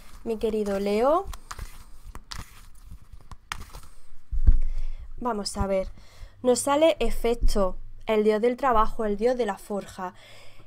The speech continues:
Hefesto a mí me parece un dios muy interesante. Hefesto es un dios que convierte y transforma los metales mediante el fuego.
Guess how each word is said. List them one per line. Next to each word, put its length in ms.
Hefesto 840
a 100
mí 160
me 100
parece 340
un 120
dios 160
muy 180
interesante. 840
Hefesto 640
es 300
un 260
dios 680
que 340
convierte 960
y 120
transforma 840
los 220
metales 580
mediante 520
el 120
fuego. 760